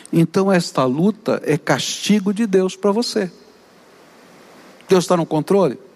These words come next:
Ele é poderoso, Ele sabe de todas as coisas, então o que tá acontecendo com você é castigo de Deus." E o diabo, de certa maneira, induz na nossa mente da seguinte maneira:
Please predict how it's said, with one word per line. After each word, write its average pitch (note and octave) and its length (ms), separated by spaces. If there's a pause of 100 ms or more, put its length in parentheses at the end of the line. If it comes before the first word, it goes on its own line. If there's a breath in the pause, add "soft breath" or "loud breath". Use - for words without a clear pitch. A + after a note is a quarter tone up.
(460 loud breath)
Ele F3+ 180
é F3+ 40
poderoso, D#3 800 (360 loud breath)
Ele F3 200
sabe E3 340
de C#3 80
todas C#3 380
as B2 120
coisas, E3+ 380
então G#3 240
o - 40
que - 80
tá C4+ 100
acontecendo A3+ 420
com G#3+ 120
você G#3 240
é G#3+ 40
castigo E3+ 400
de A#2+ 100
Deus." - 440 (1080 loud breath)
E G#3 120
o A#3 60
diabo, A3+ 340
de G3 180
certa G#3 400
maneira, F#3+ 380
induz F#3 340
na F3+ 140
nossa E3+ 360
mente E3+ 400
da E3 120
seguinte F3 460
maneira: D3+ 540